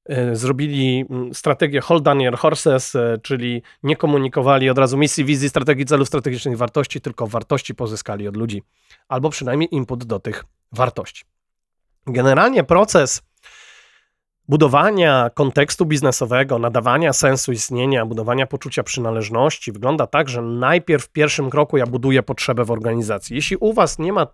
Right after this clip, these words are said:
potrzeby budowania potrzeby, to przechodzimy do kolejnego etapu, który się nazywa refleksją biznesową, refleksją strategiczną, na którym ja na warsztatach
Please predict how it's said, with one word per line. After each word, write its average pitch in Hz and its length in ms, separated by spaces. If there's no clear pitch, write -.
potrzeby 160 380
budowania 139 420
potrzeby, 117 480
to 175 100
przechodzimy 170 460
do 156 100
kolejnego 139 500
etapu, 139 380
który 135 200
się - 120
nazywa 139 400
refleksją 170 960
biznesową, 127 840
refleksją 131 480
strategiczną, 127 720
na 120 120
którym 170 340
ja 143 180
na 156 160
warsztatach 127 720